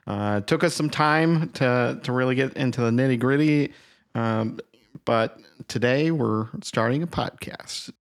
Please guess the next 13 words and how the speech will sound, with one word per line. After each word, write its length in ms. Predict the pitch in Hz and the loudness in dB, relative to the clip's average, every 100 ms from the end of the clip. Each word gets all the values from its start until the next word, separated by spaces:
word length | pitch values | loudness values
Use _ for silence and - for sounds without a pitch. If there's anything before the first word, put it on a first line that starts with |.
| _ _ - | _ _ -8
I'm 400 | 104 98 101 - - | -6 -4 -6 -8 -14
humbled 500 | - 143 147 147 156 | -2 0 2 2 0
to, 460 | - 127 120 113 113 | -2 0 2 2 -2
to 140 | - | -4
be 180 | 120 131 | -2 0
here 240 | 135 131 139 | 2 0 0
to 40 | |
talk 320 | - 135 139 | 0 0 0
about 280 | 120 123 117 - - | 0 0 0 -6 -6
the 80 | 107 | -2
different 320 | 139 120 - | 0 -2 0
topics 540 | 139 139 - 143 - | 0 0 -2 -2 -2
that, 180 | 123 | 0